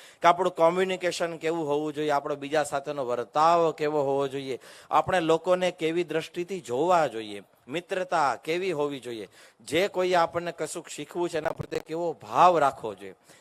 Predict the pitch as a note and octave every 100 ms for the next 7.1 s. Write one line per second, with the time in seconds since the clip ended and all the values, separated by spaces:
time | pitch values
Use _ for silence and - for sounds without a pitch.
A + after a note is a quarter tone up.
0 | _ C3 D#3+ D3 E3+ E3 B2 B2+ C#3+ D#3+
1 | D#3+ D#3+ - D#3 F3 E3+ C#3+ C#3+ B2+ A2+
2 | - - D#3 E3 F3 F3+ E3+ D#3+ D#3+ B2+
3 | - F3 F3+ D#3+ D#3 D3+ C#3 A2 - -
4 | - - C#3 C3 B2+ D#3+ E3+ E3 C#3 C3
5 | C#3 C3 B2 - C#3 B2 A#2+ C3 - A#2+
6 | C#3 B2+ C3+ B2+ A2+ - C#3+ C#3 B2 -